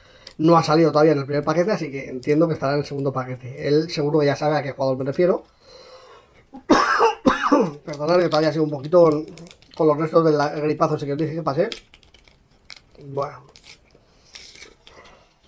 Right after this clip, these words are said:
Pues seguimos con los rookies, yo creo. <coughs>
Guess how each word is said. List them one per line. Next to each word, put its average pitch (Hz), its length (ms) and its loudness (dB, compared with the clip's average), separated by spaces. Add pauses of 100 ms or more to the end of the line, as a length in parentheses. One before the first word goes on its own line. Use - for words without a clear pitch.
(960)
Pues 127 200 -12
seguimos 139 320 -4
con 175 120 -2
los 127 140 -2
rookies, 135 320 -4
yo 151 100 -8
creo. 262 300 -6 (4000)
<coughs> - 1120 0